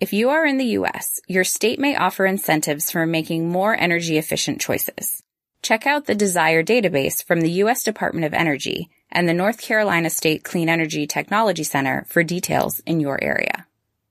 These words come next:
As we know, crowd size can be difficult to estimate, but C N N has some great aerial shots of the tens of thousands of climate marchers that came out on a day that fittingly matched the current record high for late April with ninety degree temperatures.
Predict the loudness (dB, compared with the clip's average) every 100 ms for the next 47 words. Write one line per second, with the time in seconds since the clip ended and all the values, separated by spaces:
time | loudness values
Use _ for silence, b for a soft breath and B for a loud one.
0 | _ _ -4 -2 0 0 2 2 2 0
1 | -4 -2 0 0 2 2 0 -2 -2 -2
2 | -2 -2 -2 -2 -2 -2 -4 -6 -6 -8
3 | -12 -6 -4 -2 0 0 2 2 0 -2
4 | -4 -2 -4 -2 0 0 0 0 2 0
5 | 0 0 0 0 -2 -4 -4 -4 0 0
6 | 2 0 0 0 2 0 -2 -4 0 0
7 | 2 2 0 0 -2 -2 -2 -2 -2 0
8 | 2 2 0 0 2 2 2 2 0 -2
9 | 0 0 0 0 2 0 -2 -6 -10 B
10 | B -6 -6 -2 0 0 0 0 0 -2
11 | 0 2 2 0 0 2 0 2 0 2
12 | -2 0 -2 -2 0 0 2 0 0 0
13 | 0 0 0 -4 -6 -10 -10 -8 -4 -4